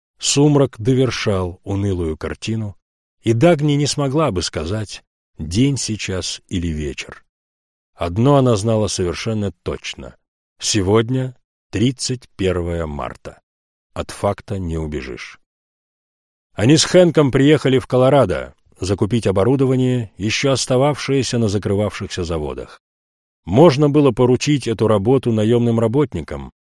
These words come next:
но ими обоими двигал скрытый мотив. Они не могли устоять перед желанием проехать на последнем поезде, как многие не могут удержаться от потребности сказать последнее «прости»,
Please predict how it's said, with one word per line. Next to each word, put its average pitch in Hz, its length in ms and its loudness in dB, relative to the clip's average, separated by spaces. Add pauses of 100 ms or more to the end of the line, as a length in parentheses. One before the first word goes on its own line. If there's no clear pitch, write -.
(340)
но 101 140 2
ими 147 300 6
обоими 131 640 4
двигал 123 480 2
скрытый 135 480 -2
мотив. - 560 -6 (640)
Они 120 240 4
не 139 120 4
могли 139 340 4
устоять 127 800 2
перед 101 260 0
желанием 101 880 0
проехать 117 640 0
на 107 100 0
последнем 92 840 -2
поезде, 76 760 -4 (340)
как - 200 -2
многие 131 460 4
не 127 120 4
могут 113 340 2
удержаться 98 760 -4 (320)
от - 180 -6
потребности 113 680 0
сказать 101 640 -4
последнее 104 680 -2
«прости», - 680 -6